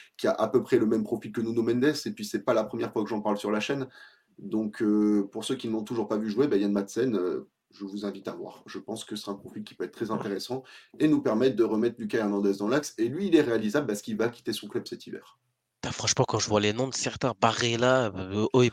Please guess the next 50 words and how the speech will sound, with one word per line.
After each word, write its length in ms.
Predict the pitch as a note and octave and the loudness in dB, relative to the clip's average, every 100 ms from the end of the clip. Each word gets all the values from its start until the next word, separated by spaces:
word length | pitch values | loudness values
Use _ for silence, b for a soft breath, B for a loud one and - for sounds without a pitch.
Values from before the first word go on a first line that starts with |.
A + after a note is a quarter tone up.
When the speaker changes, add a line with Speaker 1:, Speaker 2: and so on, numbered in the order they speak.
| - | 4
Speaker 1:
Non, 120 | - | 6
mais 100 | B2 | 8
il 20 | |
y 40 | A#2+ | 8
a 20 | |
Speaker 2:
Bruno 20 | |
Speaker 1:
des 120 | A#2 | 6
très 160 | B2 A#2+ | 4 6
beaux 140 | A#2 | 6
noms. 200 | - B2+ | 8 6
Speaker 2:
Fernandes, 220 | B2+ A2 G2+ | 6 2 -2
euh, 240 | F#2+ F#2 | 0 -2
Rabiot, 800 | F2+ G#2 A2 B2 B2+ C3 C3 A2 | 2 4 4 4 4 6 4 2
euh... 280 | F#2 F#2+ F#2 F#2 B | 0 -2 -4 -8 B
Oh. 40 | F3 F3 C#3+ G2+ | -8 -6 -8 0
Speaker 1:
Je 100 | B2 | 0
propose 360 | A#2+ D#3 C#3+ | 2 4 4
qu'on 120 | B2+ | 4
recrute 280 | G#2+ G#2+ B2+ | 4 2 0
Rodri. 340 | - B2+ A#2+ B2+ | 2 2 4 4
Bah 140 | G#2 | 4
oui, 120 | D#3 | 2
il 40 | C3 | 4
y 60 | |
a, 20 | |
il 60 | A2 | 6
y 40 | |
a, 160 | A#2+ G2+ F#2+ G2 | 6 4 2 -2
c'est 240 | - G#2+ | -4 -2
une 80 | G#2+ | -2
excellente 360 | G#2 G#2 G#2 | -2 -2 -4
idée. 140 | D#3+ E3+ | 4 6
Et 100 | A#2+ | 6
pourquoi 260 | G#2+ A2 G#2 | 2 -4 -2
pas 100 | G#2 | -4
Kimmich 340 | E3 G3+ - | -2 0 0
aussi, 200 | A#2+ A#2+ | -2 0
mais 60 | A2 | 2
on 80 | |
les 100 | G#2 | 2
fera 160 | G2+ C#3+ | 2 0
pas 160 | G3 C3 | 0 0
en 120 | G#2 | 2
hiver, 320 | G#2+ G2+ - | 2 0 -2
tu 120 | - | -6
vois, 140 | G#2+ A#2 | -4 -2
je 60 | |
veux 80 | G#2+ | -4
dire, 200 | G2+ G2 | -4 -6
euh, 120 | F2 | -6